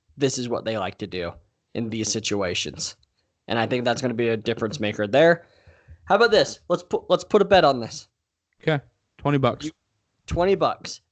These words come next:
Speaker 1: Do you want the points?
Speaker 2: What do you mean?
Speaker 1: Do you want the three points?
Speaker 2: Yeah.
Speaker 1: Okay.
Speaker 2: I mean, I'm taking
Speaker 1: Twenty dollar
Speaker 2: the Rams
Speaker 1: bet.
Speaker 2: to win outright, so I don't think they lose by, like, one point. But, I mean, I'll take the points.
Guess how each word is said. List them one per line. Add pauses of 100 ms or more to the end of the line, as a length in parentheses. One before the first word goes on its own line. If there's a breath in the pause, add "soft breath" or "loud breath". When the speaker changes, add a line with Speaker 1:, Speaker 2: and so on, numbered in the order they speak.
(140)
Speaker 1:
Do
you
want
the
points? (2500)
Speaker 2:
What
do
you
mean? (1300)
Speaker 1:
Do
you
want
the
three
points? (240)
Speaker 2:
Yeah. (1000)
Speaker 1:
Okay. (800)
Speaker 2:
I
mean,
I'm
taking
Speaker 1:
Twenty
dollar
Speaker 2:
the
Rams
Speaker 1:
bet.
Speaker 2:
to
win
outright,
so
I
don't
think
they
lose
by,
like,
one
point.
But,
I
mean,
I'll
take
the
points.